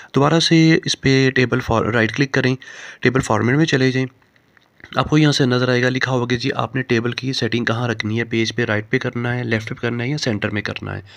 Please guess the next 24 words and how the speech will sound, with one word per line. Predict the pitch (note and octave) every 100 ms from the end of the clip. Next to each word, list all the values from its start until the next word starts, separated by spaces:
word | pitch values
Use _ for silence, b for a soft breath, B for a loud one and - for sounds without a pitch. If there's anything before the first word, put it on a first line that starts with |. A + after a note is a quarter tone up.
| B B B -
अपनी | A#2+ D3
ज़रूरत | C3+ C#3+
के | -
हिसाब | D3+ B2+
से | A#2 B2+
सिलेक्ट | - B2+ -
करें | A#2+ A#2+
तो | -
आप | A2 A2
टेबल | A#2+ A2+ C3 - B B _ _ -
जो | A#2+
है | A#2 A#2
आपके | A#2 A2+ A#2+
पेज | A#2 G#2+
पे | G#2+ A#2
लेफ्ट | G#2+ A2
साइड | - B2+ B2
पे, | B2+
राइट | B2 G#2+ A#2
साइड | - A#2+ A2+
पे | A#2
और | - A#2+
सेंटर | - A#2 G#2+ A#2+
पे | A#2+ B2